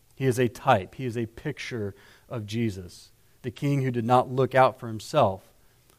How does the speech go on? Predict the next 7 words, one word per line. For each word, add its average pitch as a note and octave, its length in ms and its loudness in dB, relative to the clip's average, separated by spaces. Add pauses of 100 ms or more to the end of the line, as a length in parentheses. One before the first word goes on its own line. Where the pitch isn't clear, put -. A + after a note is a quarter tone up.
(100)
but A#2 120 -6
became B2+ 420 -4
a A#2 60 -4
suffering C3 480 0
servant A2 640 -4 (360)
for A#2+ 120 -8
me A2 460 -2